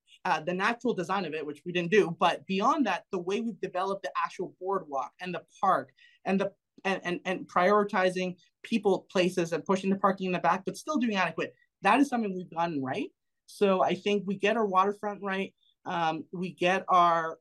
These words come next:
our identity right, and, uh, and, and really maintaining that cohesiveness of, of our social identity. In addition to, I guess, do, what do we get right? We have ski hills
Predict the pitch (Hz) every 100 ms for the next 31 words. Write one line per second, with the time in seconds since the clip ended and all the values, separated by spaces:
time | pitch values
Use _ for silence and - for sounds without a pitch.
0 | - 156 160 156 143 165 175 185 - 190
1 | 165 160 170 170 165 160 156 156 147 143
2 | 139 165 165 180 175 180 190 190 - 185
3 | 175 175 180 170 156 180 156 190 190 175
4 | 165 160 160 - _ _ - 170 156 147
5 | 156 147 143 151 151 147 - 185 180 165
6 | 143 175 170 143 127 220 233 196 269 277
7 | 247 - 233 208 180 _ _ _ _ -
8 | 202 220 220 _ - 202 190 233 226 196
9 | 147 190 196 202 226 - 190 190 175 170
10 | - - 208 202 202 185 180